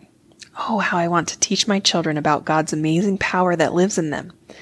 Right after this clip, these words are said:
A good start is to simply read a Bible passage about the Holy Spirit and ask your children what they think it means and how it applies to their walks with God. Show your excitement about the Holy Spirit and pray that the Spirit will move in a mighty way in your family and in the hearts of your children.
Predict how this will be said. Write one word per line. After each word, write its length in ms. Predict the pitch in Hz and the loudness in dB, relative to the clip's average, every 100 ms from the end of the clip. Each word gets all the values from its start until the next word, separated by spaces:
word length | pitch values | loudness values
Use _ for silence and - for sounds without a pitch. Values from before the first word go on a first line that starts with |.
| - - - - - | -20 -20 -20 -20 -8
A 60 | 202 | 0
good 220 | 262 - | 2 2
start 360 | - 190 175 | 2 2 2
is 140 | 190 - | -4 -2
to 120 | 185 | 0
simply 380 | - 190 - 220 | 0 -2 0 2
read 200 | 208 180 | 4 2
a 40 | |
Bible 320 | 165 160 165 | 4 2 2
passage 560 | 196 - 160 - 156 - | 0 0 -2 -2 -4 -4
about 240 | - 165 - | -2 -2 -2
the 80 | 147 | -4
Holy 260 | - 190 | 2 2
Spirit 440 | 196 - 143 147 - | 2 -2 -2 -2 -2
and 160 | 151 | -4
ask 340 | - 170 - - | -2 -4 -4 -4
your 80 | 196 | -2
children 500 | - 147 143 147 160 - - - - | -2 -2 -2 -4 -6 -14 -20 -20 -2
what 200 | 196 - | 0 2
they 160 | 190 | 0
think 240 | - 208 196 | 2 0 0
it 120 | - | 0
means 360 | 170 147 151 | 0 0 -4
and 80 | 147 | -6
how 180 | 165 175 | 0 4
it 80 | 175 | 4
applies 460 | 175 - 147 147 | 2 -2 0 0
to 100 | - | -2
their 100 | 160 | -2
walks 380 | 156 143 - - | 0 -2 -2 -4
with 140 | 151 - | -6 -2
God. 340 | 143 143 - - _ _ _ _ _ _ _ - - | -2 -2 -6 -16 _ _ _ _ _ _ _ -18 -2
Show 360 | - 180 175 | 2 4 4
your 200 | 196 233 | 6 4
excitement 540 | 262 - 170 156 175 - | 2 0 0 2 -2 0
about 300 | 165 156 - | 0 0 0
the 80 | 165 | -2
Holy 300 | - 170 190 | 2 4 4
Spirit 380 | - 143 135 - | 2 0 0 -2
and 160 | 147 | -4
pray 320 | - - 180 190 | -6 -4 -2 -2
that 160 | 175 | -2
the 80 | 170 | -2
Spirit 400 | - - 170 165 | 0 2 2 2
will 100 | 170 | 0
move 280 | 170 165 160 | 2 2 2
in 60 | |
a 60 | 151 | 2
mighty 380 | 147 147 160 180 | 2 2 4 4
way 240 | 151 143 | 4 0
in 80 | 143 | 0
your 120 | 151 | -2
family 560 | - 135 127 127 135 - | -2 -4 -4 -4 -6 -6
and 80 | 175 | -4
in 120 | 160 | -2
the 60 | 151 | -2
hearts 440 | - - 165 - | -2 -2 -2 -2
of 80 | 185 | 0
your 100 | 165 | 0
children. 540 | 160 - 127 - - | 2 0 0 -2 -8